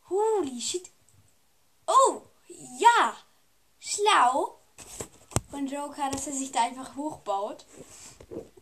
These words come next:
Echt gut. Also er ist jetzt ganz oben auf unserem Dach gewesen und baut sich jetzt rüber zu Team Weiß.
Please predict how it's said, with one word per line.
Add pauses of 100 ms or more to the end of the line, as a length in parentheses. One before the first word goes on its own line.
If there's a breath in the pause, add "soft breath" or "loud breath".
Echt
gut. (1400)
Also
er
ist
jetzt
ganz
oben
auf
unserem
Dach
gewesen
und
baut
sich
jetzt
rüber
zu
Team
Weiß.